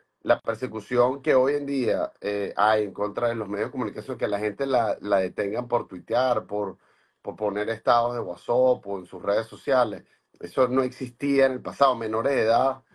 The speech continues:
que simplemente por usar sus redes sociales hoy en día están en las rejas, incluso su vida está en peligro. Entonces,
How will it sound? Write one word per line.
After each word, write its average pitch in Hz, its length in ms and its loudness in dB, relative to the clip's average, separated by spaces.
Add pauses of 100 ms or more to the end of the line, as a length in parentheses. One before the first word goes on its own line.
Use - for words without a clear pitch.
(160)
que 123 140 -6
simplemente 123 500 -4
por 127 140 -6
usar 104 240 -4
sus 123 160 -6
redes 123 240 2
sociales 110 540 -4
hoy 120 160 2
en 117 100 -8
día 123 140 -2
están 120 280 0
en 123 60 -4
las 113 120 -2
rejas, 123 280 0
incluso 123 400 -8
su 107 160 -8
vida 120 400 -4 (420)
está 120 280 0
en 104 80 -2
peligro. 123 500 -2
Entonces, 117 460 -4